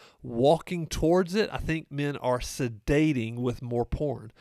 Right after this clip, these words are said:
with more things that they think will get them better, but they don't. They end up just wasting their lives. I know, brothers, 'cause this was what I did.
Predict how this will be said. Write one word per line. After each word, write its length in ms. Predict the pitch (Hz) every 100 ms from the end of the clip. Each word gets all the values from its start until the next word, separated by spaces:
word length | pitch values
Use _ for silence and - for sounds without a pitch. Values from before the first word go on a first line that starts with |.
| - -
with 140 | 120
more 180 | 123 151
things 300 | - 143 143
that 140 | 135
they 100 | 127
think 560 | 120 - 180 139 143 - _ _ _ _ _ _ _ _ _ _ _ _ _ _ _ _ _ _ _ _
will 280 | 131 131 123
get 220 | 117 143
them 120 | - 123
better, 200 | 160 131
but 120 | 113
they 120 | 117
don't. 280 | 143 165 123
They 140 | 120
end 160 | 135 151
up 120 | 147
just 200 | 135 -
wasting 400 | 120 143 - 127
their 120 | 113
lives. 260 | 123 147 120
I 100 | 135
know, 180 | 147 147
brothers, 340 | 117 123 123
'cause 220 | 143 113
this 220 | 131 127
was 160 | 139 120
what 160 | 127 123
I 140 | 131
did. 360 | 131 151 147